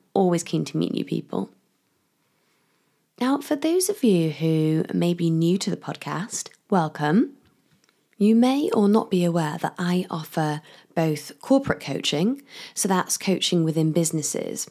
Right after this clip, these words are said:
and the way I do this is within either a group coaching program, so I have a women in business program that I do, and also one-to-one with people within that business. Um, so aside from the corporate coaching as well, I do offer one-to-one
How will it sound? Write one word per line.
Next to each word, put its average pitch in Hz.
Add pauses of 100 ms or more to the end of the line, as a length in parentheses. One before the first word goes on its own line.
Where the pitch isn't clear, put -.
(160)
and 156 (440)
the 170
way 175
I 160
do 175
this 151
is - (480)
within 156
either 151
a 151
group 175
coaching -
program, 277 (420)
so -
I 196
have 151
a 151
women 151
in 156
business 156
program 156
that -
I 156
do, 151 (480)
and 202 (460)
also 285
one-to-one 165
with -
people -
within 147
that -
business. - (520)
Um, 170
so -
aside 285
from 262
the 214
corporate -
coaching 160
as 151
well, 190
I 185
do 220
offer 269
one-to-one 170